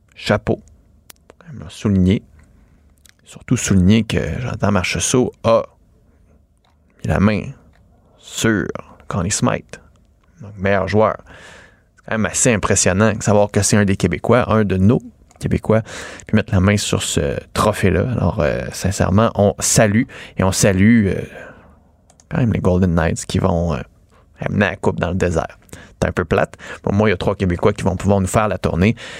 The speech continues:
notamment notre Jonathan Marchessault. Sinon, dans les journaux aujourd'hui, on parle de quelques affaires ici et là, notamment dans le Journal de Montréal, une une sur un Québécois qui est allé à l'étranger se faire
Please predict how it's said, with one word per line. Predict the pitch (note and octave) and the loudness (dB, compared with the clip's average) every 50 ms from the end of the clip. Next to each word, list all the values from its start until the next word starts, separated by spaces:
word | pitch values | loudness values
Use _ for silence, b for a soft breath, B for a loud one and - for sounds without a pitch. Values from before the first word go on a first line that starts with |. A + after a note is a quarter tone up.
| B B B B B B | B B B B B B
notamment | - A#2 - - F2+ F2 F2+ F#2 G#2 - - - | 0 0 2 2 0 2 2 0 0 0 -2 0
notre | F2+ G2 G#2 G#2 - _ - - - G#2 F#2 - | 2 4 4 4 2 _ -6 -2 0 0 0 0
Jonathan | - - A2+ G#2+ F#2+ F2 E2 E2 - G#2+ A2 - - - | 0 2 4 4 4 2 0 0 -2 -2 -4 -4 -6 -6
Marchessault. | G2 F2+ F2+ F#2+ G#2 F#2 - - - F2 - - - E2+ D2+ - B B B D3+ B B | -2 0 0 2 2 0 -2 -2 -2 -2 -4 -2 -4 -4 -4 -4 B B B -6 B B
Sinon, | - - D#3+ E3+ F3+ G3 G3+ - - _ _ _ - - - - - - - _ _ _ _ _ _ - - | 0 2 4 4 4 4 2 -2 -10 _ _ _ -10 -10 -10 -10 -10 -14 -20 _ _ _ _ _ _ -2 0
dans | A#2+ A2 | 2 2
les | A#2+ D3 | 4 2
journaux | C#3+ B2+ G2+ G2+ A#2+ C#3 | 4 4 4 4 4 4
aujourd'hui, | B2+ G2+ E2+ C2+ E2+ E2+ B2 | 4 4 2 0 0 2 2
on | C3 G#2 | 2 2
parle | - G#2+ B2 C3 B2+ A#2+ | 2 2 0 0 0 -2
de | - - - - B B B B B B B B - - | -4 -6 -8 -16 B B B B B B B B -8 -2
quelques | - G3+ | 0 0
affaires | A#2 F#2 F2+ - C3 A#2+ G2 | 0 0 2 2 2 2 2
ici | F#2 F2 - - F#2+ | 0 -2 0 2 2
et | E2 | 2
là, | D2+ E2 A#2 | 2 2 2
notamment | B2 G#2+ - - G#2 B2+ | 2 2 2 2 2 2
dans | B2 G#2 | 2 2
le | F#2+ | 2
Journal | F#2 G2 G2+ G#2+ | 2 2 2 2
de | G#2 | 2
Montréal, | F#2 E2 E2 E2+ E2+ F#2 G#2+ G#2+ - | 2 2 2 2 2 2 2 0 0
une | G2 F#2+ F#2 - - | 0 0 0 2 2
une | A2 A#2 B2+ C#3+ C#3+ B2 B B B B B B B B | 2 2 4 2 0 -2 B B B B B B B B
sur | F#2 - - G#2+ | -6 -2 0 2
un | A2 G2+ | 2 2
Québécois | G2 - - D#3 B2 A#2 G#2 - - A#2 B2+ | 0 0 -2 -2 -2 -2 -4 0 0 0 0
qui | C3 - | 0 -2
est | F2 - - | -2 0 2
allé | E2+ F#2 G#2+ A#2+ F2+ - | 2 4 4 4 2 0
à | - E2+ | -2 0
l'étranger | E2+ F#2+ - - - G2 E2 F2 G2 A#2 | 0 0 0 0 -2 0 0 2 2 0
se | - - F2 | 0 0 -4
faire | - - G#2+ G#2 G2 F#2+ F#2+ | -2 0 0 0 0 -2 -6